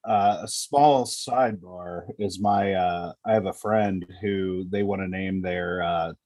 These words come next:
to-be-born daughter Kelsey, and he's trying to convince his wife that he should spell it K E L C E. And I was all about it until this week, but maybe, maybe not.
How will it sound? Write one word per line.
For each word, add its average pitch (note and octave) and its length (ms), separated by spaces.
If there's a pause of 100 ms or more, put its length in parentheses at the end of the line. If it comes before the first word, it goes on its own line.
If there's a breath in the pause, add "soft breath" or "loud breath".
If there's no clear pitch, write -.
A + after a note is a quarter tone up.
to-be-born F#2+ 640
daughter F2 560
Kelsey, E2+ 640 (840)
and G#2+ 120
he's F#2+ 160
trying A2 300
to G#2 80
convince G#2+ 420
his F2 180
wife G#2 480
that F#2 140
he F#2 100
should - 180
spell A2+ 340
it - 160
K G#2+ 200
E G2 260
L G2 200
C - 240
E. F2 600
And G2+ 140
I C3 120
was C3+ 180
all C3 180
about A#2 320
it - 100
until G2+ 280
this G2 280
week, F#2 260 (100)
but F2+ 160
maybe, A#2 640
maybe B2 260
not. C3+ 300